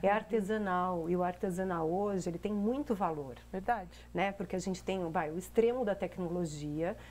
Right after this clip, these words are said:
Speaker 2: mas você tem o extremo do valor do empreendedor que coloca a mão na massa, que testa,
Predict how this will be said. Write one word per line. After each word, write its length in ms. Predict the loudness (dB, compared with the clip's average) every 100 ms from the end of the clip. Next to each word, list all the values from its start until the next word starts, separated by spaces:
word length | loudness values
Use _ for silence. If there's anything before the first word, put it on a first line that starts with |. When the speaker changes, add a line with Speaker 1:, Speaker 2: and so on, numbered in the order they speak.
| -2
Speaker 2:
mas 180 | 0 2
você 260 | 0 -2
tem 220 | -4 -2 -2
o 60 |
extremo 720 | -2 -2 4 4 4 2 0
do 140 | 2 2
valor 680 | 2 2 2 2 2 2 2
do 100 | 0
empreendedor 1000 | -2 -2 0 0 -2 -2 -2 0 0 -4 -12 -18 -18 -18
que 180 | -14 -12
coloca 440 | -2 2 2 0 -2
a 40 |
mão 140 | 0
na 140 | 0 -2
massa, 680 | -4 -6 -6 -8 -8 -8 -8 -14 -18 -6
que 140 | -4
testa, 840 | -2 0 0 0 -6 -10 -6 -6